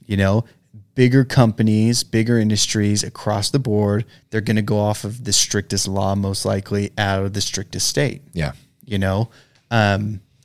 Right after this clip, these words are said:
Speaker 1: I don't know that for sure, but I would assume that's pretty much what they're doing.
Speaker 2: Yeah.
Speaker 1: You know, if you have to wear a certain thickness of a nitrile glove, that's probably what they're just buying for everybody.
Speaker 2: Mm-hmm.
Speaker 1: You know, so even if you don't have to wear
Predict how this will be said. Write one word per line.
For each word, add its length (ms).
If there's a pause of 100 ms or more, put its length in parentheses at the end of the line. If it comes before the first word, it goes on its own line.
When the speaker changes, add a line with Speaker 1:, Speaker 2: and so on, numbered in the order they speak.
Speaker 1:
I 80
don't 320
know 280
that 260
for 100
sure, 480 (100)
but 140
I 80
would 180
assume 580
that's 200
pretty 300
much 280
what 140
they're 120
doing. 460
Speaker 2:
Yeah. 140 (280)
Speaker 1:
You 120
know, 260
if 160
you 180
have 220
to 80
wear 320
a 60
certain 360
thickness 580
of 100
a 40
nitrile 440
glove, 420 (560)
that's 140
probably 360
what 160
they're 100
just 240
buying 320
for 120
everybody. 560
Speaker 2:
Mm-hmm. 260 (580)
Speaker 1:
You 160
know, 260
so 460
even 340
if 140
you 60
don't 180
have 280
to 80
wear 440